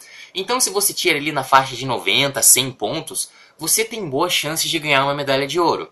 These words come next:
Se você tira acima de cinquenta, acima de sessenta pontos, se você faz mais na metade da prova, você provavelmente consegue uma medalha de prata. E medalha de bronze, você fazendo menos da metade da prova,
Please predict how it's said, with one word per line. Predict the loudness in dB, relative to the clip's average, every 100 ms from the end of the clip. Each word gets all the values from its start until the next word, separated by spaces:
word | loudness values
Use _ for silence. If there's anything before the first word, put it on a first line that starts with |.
| -10
Se | -4 -2
você | 0 0
tira | 0 0 4 6 4 0
acima | 2 2 2 2
de | 4
cinquenta, | 2 2 0 0 0
acima | -2 -2 -2
de | 2
sessenta | 2 4 2 0 -4
pontos, | -6 -4 -4
se | -4
você | -2
faz | 2 2
mais | 4 2 2
na |
metade | -2 2 2 2
da | -2
prova, | 4 4 4 -2 _ -20 -14
você | -2 2 2
provavelmente | 2 0 0 -2 -2
consegue | -4 -2 0 0
uma | -2
medalha | -4 -2 -2
de | -4
prata. | -2 2 2 0 -12 -20 -16
E | -8 -6
medalha | 0 0 0
de | -4
bronze, | -2 0 0 -4
você | -2 0 0
fazendo | 0 -2 -2 -2
menos | -2 -2
da | -2
metade | -2 0 0 0 -2
da | -4
prova, | 2 2 2